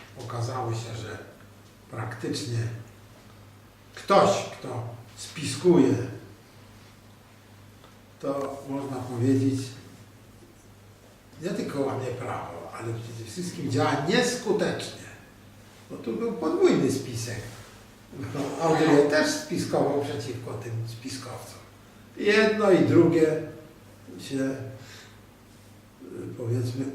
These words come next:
ujawniło. Dobra prasa, wolna prasa, wtedy już można mówić o takiej w Trzeciej Republice, ujawniała wszystko. A proszę Państwa,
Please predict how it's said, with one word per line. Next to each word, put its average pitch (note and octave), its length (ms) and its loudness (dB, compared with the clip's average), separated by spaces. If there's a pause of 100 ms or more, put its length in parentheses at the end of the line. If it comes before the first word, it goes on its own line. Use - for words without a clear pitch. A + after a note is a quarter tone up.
(220)
ujawniło. - 540 6 (680)
Dobra F#3+ 720 4 (520)
prasa, E3 640 -2 (840)
wolna D3+ 360 6
prasa, - 560 -2 (120)
wtedy B2+ 220 -2
już C3+ 160 4
można G2+ 380 -6
mówić D3 280 -4 (640)
o C3+ 60 -6
takiej D3 500 0
w - 280 -6
Trzeciej D#3 400 2
Republice, C#3+ 680 2 (1300)
ujawniała C#3+ 840 8
wszystko. - 460 -8 (120)
A - 140 -10
proszę F#3+ 200 2
Państwa, G3+ 400 0